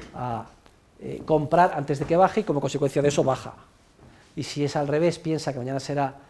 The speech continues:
más alto, pues hoy de alguna forma, mm, reducen las compras y como consecuencia de eso los, el poder adquisitivo del dinero también, también sube. Hay una nota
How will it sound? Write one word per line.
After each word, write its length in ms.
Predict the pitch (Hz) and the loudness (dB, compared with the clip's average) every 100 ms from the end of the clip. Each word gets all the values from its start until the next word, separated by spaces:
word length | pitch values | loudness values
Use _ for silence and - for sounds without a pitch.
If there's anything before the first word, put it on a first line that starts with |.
| - - | -20 -6
más 240 | 147 - | -6 2
alto, 260 | 160 156 180 | 2 2 0
pues 220 | 147 - | 0 0
hoy 200 | 143 139 | 2 2
de 440 | - - - - | -4 -20 -20 -8
alguna 220 | 131 143 135 | -2 -2 -2
forma, 480 | - 143 131 123 - - - - _ - - 147 | 0 -2 -2 -6 -10 -20 -20 -20 _ -20 -16 -10
mm, 320 | 123 120 120 | -8 -6 -6
reducen 460 | 123 135 147 151 143 | -2 -2 0 0 0
las 160 | 135 | 0
compras 500 | 165 156 147 165 - - - - | -2 0 0 -2 -4 -20 -20 -8
y 120 | 165 | 0
como 180 | - 147 | 4 4
consecuencia 480 | 135 139 135 131 143 | 4 2 0 4 4
de 80 | |
eso 160 | 147 156 | 6 4
los, 180 | 156 156 - - - | 2 -2 -16 -20 -6
el 120 | 135 | -4
poder 200 | 127 135 | 4 4
adquisitivo 440 | 139 135 - 139 135 | 4 0 0 2 2
del 80 | |
dinero 340 | 135 135 135 143 - - - - - - | 2 2 0 -2 -8 -20 -20 -20 -20 -12
también, 360 | - 123 131 120 - - - _ - - - - - - - - - - | -6 0 0 0 -6 -20 -20 _ -20 -20 -20 -18 -18 -18 -20 -20 -20 -6
también 480 | 120 120 123 117 - - - - - - | -4 0 0 0 -6 -12 -12 -20 -20 -14
sube. 480 | - - 131 - - - - - - - - - - - - - - - | -10 -6 -8 -10 -20 -20 -20 -20 -20 -20 -20 -20 -20 -20 -20 -18 -18 0
Hay 160 | 190 220 | 6 8
una 640 | 226 214 202 196 180 165 - - | 10 12 12 12 10 8 -2 -4
nota 520 | 190 208 202 190 233 | 6 8 10 8 6